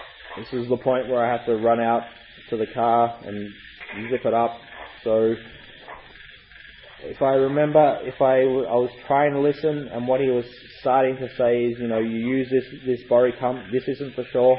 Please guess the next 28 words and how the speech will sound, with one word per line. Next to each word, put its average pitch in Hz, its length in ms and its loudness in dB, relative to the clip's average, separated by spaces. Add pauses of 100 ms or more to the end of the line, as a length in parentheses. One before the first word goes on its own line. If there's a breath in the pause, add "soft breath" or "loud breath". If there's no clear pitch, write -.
what 120 120 -2
he 113 120 -4
said, 120 220 0
this 120 160 -8
is 113 120 -8
what 113 140 0
I 113 60 2
remember, 110 500 -4
I 110 40 0
didn't 113 220 -4
write 110 200 -6
this 113 200 -8
down. 107 300 -2 (680 loud breath)
You 127 160 2
use 139 120 2
this 135 160 -6
body 135 320 6
karma 131 240 -2
more, 127 500 4 (340)
uh, 107 180 2
you 110 160 -4
do 127 220 0
this, 123 160 0 (100)
you 113 380 -2
investigate, 120 640 -2
you 110 340 2
gain 123 200 0
more 127 140 0